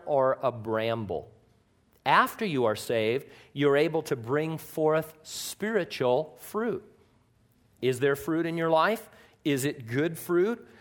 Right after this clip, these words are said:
Again, Jesus isn't trying to discourage you. Quite the opposite. He's reminding you of the radical changes that occurred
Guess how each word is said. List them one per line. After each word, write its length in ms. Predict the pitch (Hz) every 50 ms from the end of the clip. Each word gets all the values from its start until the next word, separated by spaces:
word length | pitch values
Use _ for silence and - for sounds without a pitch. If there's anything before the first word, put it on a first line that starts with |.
| - - - -
Again, 420 | - 156 143 170 190 208 196 160
Jesus 420 | 123 123 160 185 180 185 170 - -
isn't 340 | - 180 180 170 196 -
trying 380 | - - 175 160 156 160 175 165
to 120 | - 170
discourage 680 | 156 147 160 151 - - - 180 180 196 196 180 143 117
you. 200 | 127 120 95 78 - - -
Quite 300 | - - 170 175 190 185
the 140 | - 180 170
opposite. 600 | 165 175 190 - 180 147 - - 123 101 - - - - - -
He's 340 | - - 196 190 190 147 156
reminding 800 | 156 175 180 175 170 165 175 180 202 220 214 208 190 180 165 156
you 280 | 147 143 147 151 156
of 180 | 147 143 135 131
the 100 | 147 151
radical 640 | 139 123 123 156 160 175 190 196 208 202 208 208 202
changes 540 | 208 - 190 185 202 214 196 185 165 139 131
that 120 | 147 143
occurred 640 | 139 139 139 - - 202 214 190 147 143 160 165